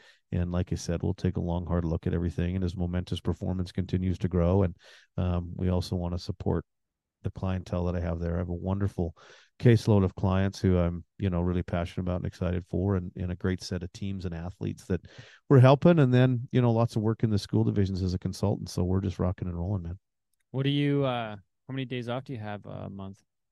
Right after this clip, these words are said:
Speaker 1: Which month?
Speaker 2: Zero?
Speaker 1: <laughs>
Speaker 2: No, February is a little lighter.
Speaker 1: Yeah, I got a day or two in February. I mean,
Speaker 2: Yeah.
Speaker 1: yeah, for the next, uh, you know, for the next few months, there's something to do every day, but,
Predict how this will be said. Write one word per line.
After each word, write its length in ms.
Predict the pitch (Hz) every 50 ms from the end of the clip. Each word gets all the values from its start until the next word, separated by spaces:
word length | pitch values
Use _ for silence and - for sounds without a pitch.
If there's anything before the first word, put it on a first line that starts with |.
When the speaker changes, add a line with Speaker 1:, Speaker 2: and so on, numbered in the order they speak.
| _ _ _ _ _ _ _ _ _ _ _ _ _ _ _ _ _ _ _ _ _ _ _ _ _ _ _ _
Speaker 1:
Which 220 | - 107 104 - -
month? 280 | 120 113 92 71 -
Speaker 2:
Zero? 360 | - 113 117 127 139 160 165 - -
Speaker 1:
<laughs> 520 | - 151 147 - _ _ 240 254 196 156 - _ _ - - - 123 117 - _ -
Speaker 2:
No, 240 | 160 165 156 135 117 -
February 400 | 156 151 151 160 160 156 143 139
is 80 | 123
a 40 | 117
little 180 | 117 113 107 104
lighter. 360 | 98 98 95 95 117 147 - _ _ _ _ _ _ _ _
Speaker 1:
Yeah, 280 | - 294 311 294 - 98
I 120 | 107 151
got 140 | 180 240 247
a 60 | 233
day 100 | 151 127 113
or 60 | 107
two 140 | - - 123
in 60 | 101
February. 540 | - 113 110 98 98 101 113 165 190 170 - -
I 80 | 226 220
mean, 160 | 220 214 185
Speaker 2:
Yeah. 140 | 135 123 117
Speaker 1:
yeah, 60 | 120
for 120 | - - 135
the 80 | 117
next, 320 | 110 110 110 - - - 117
uh, 180 | 107 104 101 -
you 140 | - - 165
know, 100 | 120 107
for 140 | - - 156
the 80 | 147
next 180 | 120 104 - -
few 80 | -
months, 240 | 110 95 92 95 -
there's 140 | - 117 -
something 180 | - 113 110 104
to 80 | -
do 160 | - 98 95
every 220 | 95 92 90 92 82
day, 180 | 87 85 92 131
but, 180 | 151 139 127